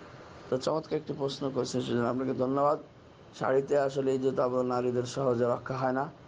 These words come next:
সেজন্য আহলুল ইলম, বিশেষ করে আরব বিশ্বের, আহ, বিশেষ করে স্ট্যান্ডিং ফতোয়াতেও এটা উত্থাপিত হয়েছিল, শাড়ির বিষয়টা।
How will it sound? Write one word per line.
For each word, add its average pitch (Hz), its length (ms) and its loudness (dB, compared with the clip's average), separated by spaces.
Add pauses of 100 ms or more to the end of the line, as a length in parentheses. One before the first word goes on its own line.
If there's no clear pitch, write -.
(200)
সেজন্য 123 300 2
আহলুল 131 320 2
ইলম, 147 300 4
বিশেষ 139 340 -4
করে 127 260 2 (380)
আরব 135 220 2 (120)
বিশ্বের, 135 320 -2 (460)
আহ, - 140 -2
বিশেষ 131 380 0
করে - 180 2
স্ট্যান্ডিং 185 560 2
ফতোয়াতেও 165 580 4
এটা 151 360 2 (360)
উত্থাপিত 156 440 -2
হয়েছিল, 127 380 2
শাড়ির 131 320 0
বিষয়টা। 123 360 -2